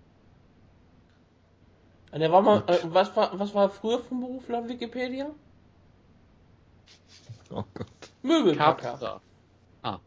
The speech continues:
Speaker 3: schade.
Speaker 1: Das macht sogar Sinn.
Speaker 2: Ich dachte Ingenieur.
Speaker 1: Nein, ich glaube nicht, dass der Ingenieurswesen studieren konnte.
Speaker 2: Weil er doof ist, ne?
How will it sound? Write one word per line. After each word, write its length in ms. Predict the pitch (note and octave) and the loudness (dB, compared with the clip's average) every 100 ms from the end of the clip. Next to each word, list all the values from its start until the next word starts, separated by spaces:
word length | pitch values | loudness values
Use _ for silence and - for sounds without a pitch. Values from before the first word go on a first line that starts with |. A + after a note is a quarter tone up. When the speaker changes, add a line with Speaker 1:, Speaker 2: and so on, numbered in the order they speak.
| _ | _
Speaker 3:
schade. 300 | - - G2 - - | -16 -14 -14 -16 -20
Speaker 1:
Das 120 | - - | -16 -8
macht 200 | E3 - | -8 -4
sogar 220 | G3 G3 | 0 2
Sinn. 140 | G3+ | 2
Speaker 2:
Ich 60 | D#3 | 4
dachte 240 | C#3+ - | 2 2
Ingenieur. 480 | B2 A2 A2 G#2 G#2 - _ _ _ | -2 -2 -2 -2 -4 -6 _ _ _
Speaker 1:
Nein, 260 | F3 C3+ - - - - | -4 -4 -6 -18 -18 -12
ich 80 | C#3 | -2
glaube 220 | D#3 D3+ | 2 4
nicht, 180 | D#3+ D#3 | 2 0
dass 160 | D3 - | -2 -2
der 320 | C#3 C#3 B2+ | 0 0 0
Ingenieurswesen 840 | C#3 C3 C3 C3+ C3 - C3+ C3+ C3+ | -4 -8 -6 -6 -8 -10 -12 -12 -12
studieren 400 | C#3 C#3 C3+ C3 | -14 -10 -10 -10
konnte. 320 | C3+ C3 B2 - _ _ _ _ _ - - - | -12 -14 -16 -20 _ _ _ _ _ -12 -12 2
Speaker 2:
Weil 160 | A#2+ | 4
er 60 | B2 | 4
doof 420 | A#2 B2+ B2+ A2 | 2 -2 -2 -2
ist, 240 | G#2+ - A2+ | -8 -10 -6
ne? 180 | B2+ | -6